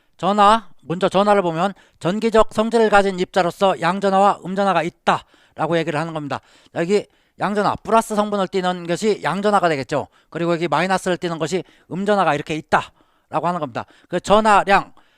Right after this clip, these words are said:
전자와 양성자와 같이 전하를 가지고 있는 전기적 성질을 띠는 양을, 그 단위로, 자, 쿠올롱이다. 단위는 쿠올롱이다. 얘가 가지고 있는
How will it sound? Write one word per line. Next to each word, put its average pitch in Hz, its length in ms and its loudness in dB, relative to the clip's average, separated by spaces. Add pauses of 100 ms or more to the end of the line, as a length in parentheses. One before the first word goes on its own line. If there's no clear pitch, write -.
(300)
전자와 214 480 6
양성자와 190 460 0
같이 156 200 -2
전하를 202 400 2
가지고 180 320 0
있는 196 220 -4
전기적 185 440 -2
성질을 175 680 -4
띠는 180 300 -6
양을, 160 320 -4 (160)
그 151 160 -8
단위로, 170 420 0 (680)
자, - 180 -16
쿠올롱이다. 226 540 2
단위는 185 340 -2
쿠올롱이다. 170 600 -2
얘가 208 260 4
가지고 185 400 0
있는 214 220 -4